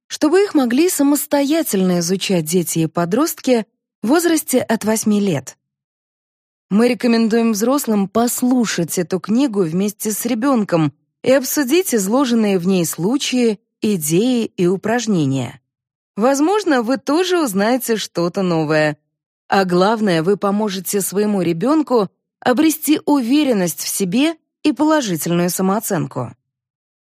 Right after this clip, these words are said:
Обращайтесь с детьми уважительно. Поощряйте их прикладывать максимум усилий, но не ожидайте совершенства. Позволяйте им совершать ошибки и идти на разумный риск.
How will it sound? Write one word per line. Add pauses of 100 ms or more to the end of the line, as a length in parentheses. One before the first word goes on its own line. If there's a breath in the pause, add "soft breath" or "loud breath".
(300)
Обращайтесь
с
детьми
уважительно. (720)
Поощряйте
их
прикладывать
максимум
усилий, (440)
но
не
ожидайте
совершенства. (640)
Позволяйте
им
совершать
ошибки
и
идти
на
разумный
риск.